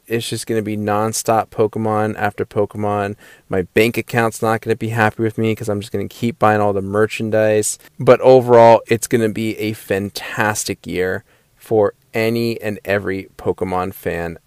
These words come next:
out there. All right, now before we wrap up our episode,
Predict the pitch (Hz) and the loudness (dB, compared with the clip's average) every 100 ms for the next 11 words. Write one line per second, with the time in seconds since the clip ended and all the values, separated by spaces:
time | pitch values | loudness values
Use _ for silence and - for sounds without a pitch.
0 | - 90 87 - 95 - 95 _ _ _ | -10 -8 -8 -6 -8 -8 -12 _ _ _
1 | _ - 101 98 104 104 104 101 95 90 | _ -8 -2 0 2 2 2 2 2 -2
2 | _ 110 107 104 107 - 123 131 127 113 | _ 0 0 0 -2 2 4 4 0 -4
3 | 110 120 131 147 139 131 127 127 117 120 | 0 2 4 2 4 4 4 2 2 0
4 | 123 - 123 120 139 160 | -2 2 4 6 4 0